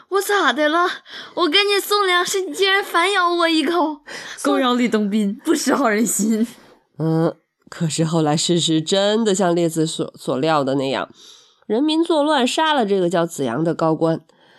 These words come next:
Speaker 2: 呃，所以现在回过头来想，列子的媳妇儿还是有点后怕的。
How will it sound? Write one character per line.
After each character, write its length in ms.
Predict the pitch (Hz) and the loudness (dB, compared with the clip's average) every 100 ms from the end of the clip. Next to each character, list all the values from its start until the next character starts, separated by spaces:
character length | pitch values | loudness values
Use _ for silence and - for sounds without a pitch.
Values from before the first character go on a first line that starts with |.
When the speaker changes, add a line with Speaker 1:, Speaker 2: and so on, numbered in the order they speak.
| - _ _ | -20 _ _
Speaker 2:
呃， 760 | 180 180 180 175 180 180 180 | 0 2 2 2 2 2 2
所 220 | 175 185 185 | 0 0 0
以 100 | 180 | 0
现 140 | 190 | 2
在 140 | 185 180 | 0 0
回 160 | 180 | -2
过 140 | 165 170 | 0 0
头 100 | 170 | 0
来 160 | 165 | -2
想， 1000 | 170 - 117 151 160 165 160 160 160 160 | -2 -6 -6 -4 -2 0 0 2 2 2
列 140 | 165 156 | 2 0
子 140 | 143 | -2
的 100 | 143 | -8
媳 200 | 147 143 | -6 -4
妇 60 | 156 | -4
儿 60 | |
还 120 | 151 | -4
是 60 | 143 | -2
有 80 | 147 | 0
点 120 | 139 | -2
后 280 | 131 170 135 | -4 -6 -8
怕 360 | - 151 117 - | -6 -6 -4 -6
的。 120 | - | -14